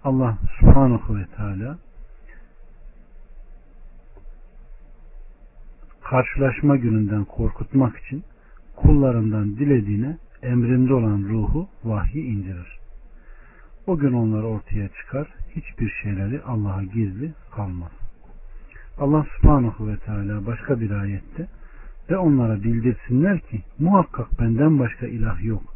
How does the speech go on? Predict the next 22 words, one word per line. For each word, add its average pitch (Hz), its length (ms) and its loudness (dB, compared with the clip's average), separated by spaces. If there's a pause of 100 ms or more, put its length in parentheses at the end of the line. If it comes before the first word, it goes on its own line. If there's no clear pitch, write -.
(560)
bana 147 220 6
ibadet 110 560 2
edin" 107 600 -4
buyururken 113 640 4
de 175 120 -8 (580)
burada 127 280 8
da 135 160 0
"benden 123 400 4 (360)
sakının" 107 480 0
buyurmuş. 92 460 -4
Yani 107 420 -2
emrime 104 440 0
zıt 120 320 -8
gidip 127 320 -10
de 147 160 -4 (760)
benden 131 440 8
bir 123 100 4
ba-, 110 360 0
başkasına 110 580 -2
tapınanlar 123 680 2 (260)
benim 117 260 2
azabımdan 107 760 -4